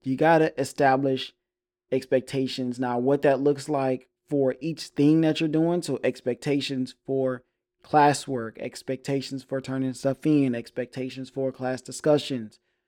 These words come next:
expectations for coming in the classroom, what happens first, what happens next. You know, all of these things have to be set and clear for the students. Uh,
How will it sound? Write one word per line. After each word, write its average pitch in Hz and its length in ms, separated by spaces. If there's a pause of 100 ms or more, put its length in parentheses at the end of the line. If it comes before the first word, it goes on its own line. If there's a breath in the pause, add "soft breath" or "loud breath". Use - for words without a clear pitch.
(280)
expectations 143 840
for 143 400
coming 135 320
in 139 60
the 139 100
classroom, 139 600
what 127 180
happens 135 380
first, 113 440
what 123 160
happens 131 400
next. 131 480 (640)
You 143 100
know, 135 180
all 147 260
of 170 120
these 151 240
things 139 320
have 135 220
to 131 60
be 123 220
set 127 400 (100)
and 123 160
clear 139 560 (500)
for 151 140
the 131 60
students. - 600 (440)
Uh, 127 160